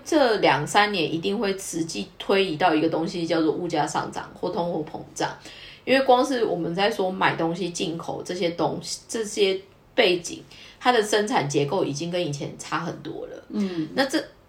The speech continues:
Speaker 1: 然后人类社会是你一旦涨上去要下来是很难的。
Speaker 2: 那不可能啊。嗯。
Speaker 1: 所以现在其实真的就是，如果硬要说你这现在到底是一个什么状态，有点像是第三次的世界大战。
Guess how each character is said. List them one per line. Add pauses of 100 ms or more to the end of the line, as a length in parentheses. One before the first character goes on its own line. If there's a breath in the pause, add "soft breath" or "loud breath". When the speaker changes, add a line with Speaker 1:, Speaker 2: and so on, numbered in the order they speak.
(160)
Speaker 1:
然
后
人
类
社
会
是
你
一
旦
涨
上
去
要
下
来
是
很
难 (180)
的。
Speaker 2:
那
不
可
能 (200)
啊。 (600)
嗯。 (120)
Speaker 1:
所
以
现
在
其
实
真
的
就
是，
如
果
硬
要
说
你
这
现
在
到
底
是
一
个
什
么
状
态，
有
点
像
是
第
三
次
的
世
界
大
战。